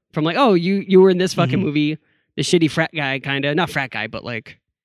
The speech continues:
Speaker 1: that party, party
Speaker 2: Yeah,
Speaker 1: frat,
Speaker 2: yeah,
Speaker 1: I
Speaker 2: yeah.
Speaker 1: guess, and a different kind of a frat that you
Speaker 2: Yeah.
Speaker 1: think of normally, but, and then now he's like, the, now he's like
Speaker 2: I
Speaker 1: the
Speaker 2: also
Speaker 1: straight
Speaker 2: thought it
Speaker 1: laced
Speaker 2: was
Speaker 1: dean.
Speaker 2: kind of
Speaker 1: <laughs>
Speaker 2: Yeah.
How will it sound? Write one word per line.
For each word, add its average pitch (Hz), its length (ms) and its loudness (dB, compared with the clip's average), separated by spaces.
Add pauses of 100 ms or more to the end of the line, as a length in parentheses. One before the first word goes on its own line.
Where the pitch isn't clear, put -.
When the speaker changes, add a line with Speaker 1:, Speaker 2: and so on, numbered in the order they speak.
(520)
Speaker 1:
that 147 200 -4 (1300)
party, 151 560 -2
party 156 280 -2
Speaker 2:
Yeah, 123 60 0
Speaker 1:
frat, 180 140 0
Speaker 2:
yeah, 190 40 0
Speaker 1:
I 185 40 -2
Speaker 2:
yeah. 180 80 -2
Speaker 1:
guess, 196 180 -6
and 131 260 -8
a - 180 -20 (180)
different 127 220 -10
kind 135 120 -8
of 123 60 -14
a 117 60 -16
frat 131 280 -10 (180)
that 143 100 -12
you 156 140 -2
Speaker 2:
Yeah. 113 60 -6
Speaker 1:
think 123 200 -10
of 123 100 -10
normally, 120 380 -10
but, 113 220 -12 (1040)
and 143 100 -6
then 139 80 0
now 131 180 -2
he's 131 140 -4
like, 139 120 -4
the, 170 80 -4
now 185 180 6
he's 170 100 6
like 165 80 2
Speaker 2:
I 165 40 0
Speaker 1:
the - 20 0
Speaker 2:
also 180 160 0
Speaker 1:
straight 165 80 0
Speaker 2:
thought 160 160 2
it 147 80 2
Speaker 1:
laced - 20 0
Speaker 2:
was 127 80 -2
Speaker 1:
dean. 151 120 2
Speaker 2:
kind 151 120 4
of - 160 -4 (200)
Speaker 1:
<laughs> 285 320 -10 (1080)
Speaker 2:
Yeah. 113 200 -8